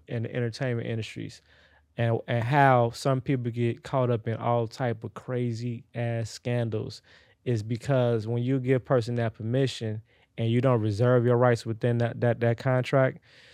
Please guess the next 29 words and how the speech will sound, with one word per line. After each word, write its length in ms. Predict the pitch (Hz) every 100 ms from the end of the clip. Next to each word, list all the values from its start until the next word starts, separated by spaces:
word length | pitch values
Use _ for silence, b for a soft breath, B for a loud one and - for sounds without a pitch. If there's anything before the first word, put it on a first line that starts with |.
| b b
So 160 | - 120
we 120 | 123
use, 360 | 139 135 120 127
uh, 280 | 120 113 107
you 100 | 120
know, 180 | 113 107
the 80 |
U 200 | 107 123
C 200 | 113 120 107
C, 200 | - 123
a 60 |
lot 180 | 120 117
of 60 | 113
U 100 | 113
C 220 | - 110
C, 340 | - 123 110 -
um, 400 | 113 107 104 104 135 _ _ _
Uniform 440 | 113 123 113 127 110
Commercial 400 | 120 113 104 110
Code. 320 | 123 110 107
That's 160 | 110 -
the, 200 | 107 110
um, 360 | 104 104 95 -
body 420 | 113 120 113 110
and 100 | 110
law 180 | 113 110
of 160 | -
commercial 400 | - 117 110 -
contracts. 600 | - 131 123 - 101 -